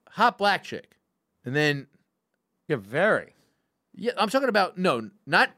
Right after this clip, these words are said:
Speaker 1: I'm talking before that. That's already post a lot of surgery.
Speaker 2: Hmm.
Speaker 1: Lil' Kim was, like, just, like, a hot, like, hood black chick. Pull up the, pull up the album cover to Hardcore, which is her first album.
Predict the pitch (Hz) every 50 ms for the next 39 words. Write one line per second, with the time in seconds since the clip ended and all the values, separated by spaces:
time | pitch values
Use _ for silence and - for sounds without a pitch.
0 | _ - - 185 240 233 269 262 190 143 - _ _ - 156 143 - - - 339
1 | 370 320 185 117 85 - _ _ _ _ _ _ _ _ 175 214 277 330 311 -
2 | 220 202 185 170 147 139 - - 151 139 123 - 135 123 123 117 110 104 - -
3 | 113 98 87 85 - - _ _ _ _ _ _ _ _ - 113 104 95 90 -
4 | _ _ _ 165 233 311 359 302 - 277 277 254 214 170 135 110 92 _ _ _
5 | _ _ _ _ _ _ - 185 180 - 185 147 123 101 - - - 170 185 190
6 | 196 202 - 165 156 143 135 117 - _ _ _ _ _ _ _ _ _ - -
7 | - - 233 220 185 143 107 - 170 190 190 151 - - - 135 92 73 - _
8 | _ _ _ _ - 151 - - 247 285 302 294 240 - - _ _ _ - -
9 | 302 339 339 311 302 277 240 - 190 196 220 214 196 - - 214 190 160 135 170
10 | 175 170 147 - - 104 - - _ _ _ _ _ _ _ _ _ - 127 127
11 | 147 147 143 - 175 170 147 - 151 123 98 87 -